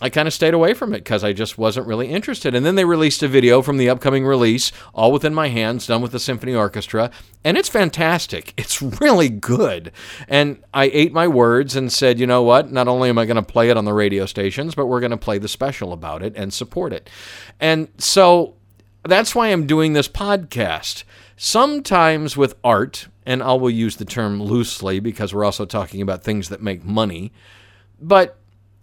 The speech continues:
when it comes to art, sometimes you need a little patience, or you need a little step back to look at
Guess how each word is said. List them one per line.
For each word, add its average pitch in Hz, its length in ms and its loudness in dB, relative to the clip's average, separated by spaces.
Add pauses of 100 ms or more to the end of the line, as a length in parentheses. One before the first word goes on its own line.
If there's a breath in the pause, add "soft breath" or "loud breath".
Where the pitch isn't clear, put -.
when 190 140 2
it 165 140 -2
comes 233 360 -2
to 240 160 -2
art, 131 460 2
sometimes 165 640 -2
you 135 60 -8
need 139 140 -2
a 135 40 -4
little 127 140 -2
patience, 104 720 -6
or 127 80 -2
you 127 100 2
need 135 140 -2
a 147 40 -2
little 123 160 0
step 120 420 0
back 95 380 -6
to 117 120 -6
look 117 300 -4
at 104 240 0